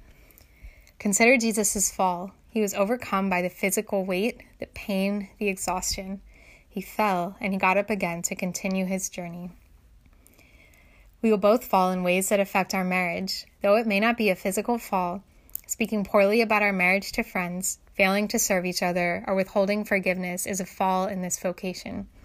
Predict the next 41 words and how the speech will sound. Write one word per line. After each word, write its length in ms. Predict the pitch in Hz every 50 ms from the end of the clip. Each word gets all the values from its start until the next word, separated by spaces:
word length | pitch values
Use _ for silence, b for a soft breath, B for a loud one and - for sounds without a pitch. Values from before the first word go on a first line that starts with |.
| B B B B B B B B B B B B
Admitting 380 | - 214 202 202 208 233 247 240
the 80 | 208 175
fact 320 | - - 180 175 175 -
that 100 | 208 185
we 120 | 196 190
will 80 | 190 185
fall 260 | 185 - - 185 180
will 80 | 175 180
help 300 | - - 214 208 208 -
us 200 | 180 185 - -
be 140 | - 196 190
aware 300 | 185 185 190 185 196 202
of 80 | 202
these 160 | 214 202 -
temptations 720 | - - 208 196 - - 196 190 - - 196 190 190 -
that 140 | - 202 -
try 200 | - - 202 190
to 120 | 185 - 196
sever 380 | - - - 196 190 202 190
our 160 | 190 185 190
marriage 420 | 190 185 180 175 175 175 175 - -
bond. 420 | - 185 180 170 - 185 190 - b b b b b b b b b b b - - - -
When 120 | - 220
we 120 | 220 247 262
fall, 560 | 262 - - 208 190 185 180 180 180 185 - -
will 120 | 202 196
we 100 | 196 226
get 180 | 214 220 208 214
back 240 | - 196 185 185 -
up 200 | 185 180 - 196
as 120 | 180 -
surely 480 | - - - 196 190 185 196 202 214 202
as 220 | - 185 - -
Jesus 380 | - 196 180 185 190 - - -
did? 300 | - 185 175 175 - - b b b b b b b b - -
Will 120 | 202 190
we 180 | 190 208 240 226
seek 380 | - - - 202 196 185 -
and 120 | 196 185 185
offer 320 | 190 190 180 - 202 190
forgiveness? 800 | - - 185 180 180 175 175 180 175 180 - - - - - -